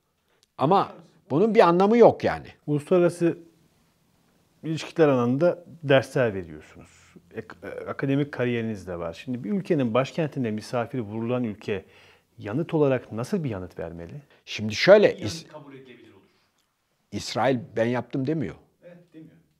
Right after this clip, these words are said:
Speaker 1: Ha. Dolayısıyla burada şunu ortaya çıkarıyor. İran saldırsın, İran cevap versin ve o da ona, e, onun karşısında mağdur ve mazlum duruma gelsin. Bakın şimdi şöyle,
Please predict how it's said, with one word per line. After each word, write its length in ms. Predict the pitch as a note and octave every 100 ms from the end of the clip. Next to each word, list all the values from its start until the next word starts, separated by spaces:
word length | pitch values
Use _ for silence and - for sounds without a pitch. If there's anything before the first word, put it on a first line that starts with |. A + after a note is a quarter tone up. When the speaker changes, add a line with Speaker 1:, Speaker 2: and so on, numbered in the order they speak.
| -
Speaker 1:
Ha. 280 | E2 E2 E2 _ _ _ - _ _ -
Dolayısıyla 760 | A2 C#3 D3+ - B3 B3 D3+
burada 260 | C3+ D#3 E3
şunu 380 | - D#3+ G3 E3+
ortaya 460 | - A#2+ - G2+
çıkarıyor. 500 | G2 - F2+ E2+ D#2 - _ _ _ _
İran 520 | - F3 A3+ D#3+ G#2+ F#2 _
saldırsın, 880 | _ - A2 G#2 F#2+ F#2+ - C4+ D4+ _ _ _ _ _ -
İran 380 | E3 G#3 D3+ A2
cevap 420 | G2+ G2 F#2 -
versin 640 | G2+ G2 - A#3+ C4+ - _ _ _ _ _
ve 460 | A#2 D#3 B3 G#3 - _
o 160 | D3 D#3
da 80 | A3+
ona, 380 | G3 G3+ G3+ - - _ _
e, 40 | - D3+ - -
onun 240 | - C#3+ G#3+
karşısında 880 | D#3 C3+ G#2 C3+ B2 F#3+ A#3 - _ _
mağdur 600 | - A2+ A#2+ C#3+ C#3 E3+ A#3 A#3
ve 60 | C#3+
mazlum 520 | D3 C#3 C3 D3+ F#3
duruma 280 | A#2+ G2 F#2+
gelsin. 380 | F2 F2+ - E2+
Bakın 240 | F3+ F#3
şimdi 260 | E3+ - G3
şöyle, 360 | - G3 A2